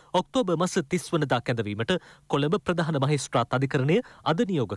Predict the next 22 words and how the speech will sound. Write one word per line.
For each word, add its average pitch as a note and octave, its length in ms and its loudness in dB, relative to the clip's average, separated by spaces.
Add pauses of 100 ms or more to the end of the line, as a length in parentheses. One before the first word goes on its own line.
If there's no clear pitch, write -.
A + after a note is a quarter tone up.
කළා. C3+ 200 0 (320)
නඩුව G2+ 360 0
මහේස්ත්‍රාත් C3 500 0
අධිකරණයේ B2 460 0 (300)
විභාගයට C3+ 480 0
ගැනීම C3+ 240 0 (100)
වළකාලමින් C3+ 580 0 (320)
අභ්‍යාචන G3+ 460 0
අධිකරණය D3 420 0 (320)
ඔක්තෝබර් E3+ 340 0
මස D#3+ 200 -2 (120)
තුන් F#3+ 200 2
වන E3+ 100 2 (100)
තාතෙක් C3 360 -2
බලපැවැත්වෙන C3+ 520 0 (120)
තහනම් G#3 380 -2
නියෝගයක් D3 420 0
නිකුත් - 260 -4
කර C3 160 2
ඇති C3 260 -2
බවයි A#2 300 2 (400)
රජයේ A2+ 280 2